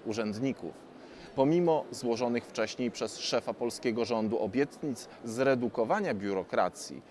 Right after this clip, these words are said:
liczba urzędników w Polsce powiększyła się o osiemdziesiąt tysięcy i tendencja ta wzrasta.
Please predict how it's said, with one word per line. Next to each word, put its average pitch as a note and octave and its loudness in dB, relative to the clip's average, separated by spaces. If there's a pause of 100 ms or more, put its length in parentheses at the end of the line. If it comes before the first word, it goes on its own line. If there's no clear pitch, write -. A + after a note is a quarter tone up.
(100)
liczba F3+ 4
urzędników A#2+ 0
w - -20
Polsce D3 0 (320)
powiększyła D#3 6
się B2+ 0
o B2 4 (100)
osiemdziesiąt B2+ 2
tysięcy D3+ 0 (220)
i A#3 0
tendencja A2+ 4
ta F#2+ 2
wzrasta. F#2+ 0